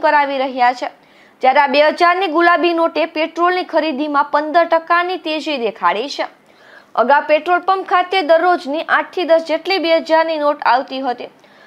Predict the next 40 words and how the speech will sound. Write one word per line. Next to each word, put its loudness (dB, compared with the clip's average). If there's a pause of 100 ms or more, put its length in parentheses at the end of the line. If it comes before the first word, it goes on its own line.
(160)
હવે 4
અનેક 2
વાહન 0
ચાલકો 2 (120)
પેટ્રોલ 0
પુરાવવા 2 (140)
આવે -2 (460)
ત્યારે 2
બે 4
હજારની 2
નોટ 0
આપી -4
રહ્યા 0
છે. -6 (560)
આમ 0
પેટ્રોલ 2
પંપ -2
ખાતે 2
અગાઉ 4
કરતાં 2
બે 2
હજારની 2
પંદર 2
ટકા 2
જેટલી -6
નોટો -4
વધારે 2
આવવા 4
લાગી 0
છે. -10 (680)
જો -2
કે -2
સામાન્ય 2
પ્રજા 2
આ 0
ગુલાબી 2
નોટ -2
જોઈને -2
છૂટા -2
નથી -10